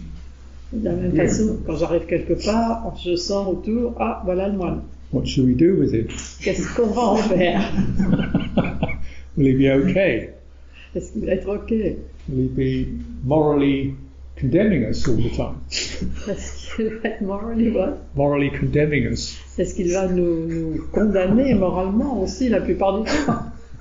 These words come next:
Speaker 2: <laughs> Will he be disapproving of us?
Speaker 1: Est-ce qu'il va nous désapprouver ?
Speaker 2: Will he be comfortable?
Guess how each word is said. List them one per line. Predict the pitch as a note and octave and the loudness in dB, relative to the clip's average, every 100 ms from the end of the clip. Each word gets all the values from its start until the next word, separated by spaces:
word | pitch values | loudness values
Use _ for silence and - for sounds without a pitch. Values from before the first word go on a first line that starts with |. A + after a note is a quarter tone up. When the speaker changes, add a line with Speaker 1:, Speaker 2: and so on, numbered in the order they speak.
| - | -2
Speaker 2:
<laughs> | - - - - - - - - - - | -2 0 -4 -4 -6 -12 -16 -16 -16 -4
Will | D#3 | 0
he | C3 | 2
be | C#3+ | 4
disapproving | D3 D3+ - - E3+ F#3 C3 G#2+ | 2 2 0 2 4 4 2 2
of | G#2 - | -2 -4
us? | - - - - | -8 -10 -14 -6
Speaker 1:
Est-ce | A3 F3 - | -4 -4 -4
qu'il | F3+ E3 | -4 -2
va | F3 | -4
nous | E3+ D#3+ | -4 -2
désapprouver ? | D#3 F3 F#3+ - A3+ C4+ C#4 - - - - - | 0 2 2 2 2 2 -2 -6 -16 -20 -10 -4
Speaker 2:
Will | B2+ | 0
he | C#3+ | 2
be | C#3+ | 4
comfortable? | F3+ F#3+ - - B2 | 4 2 0 -2 -2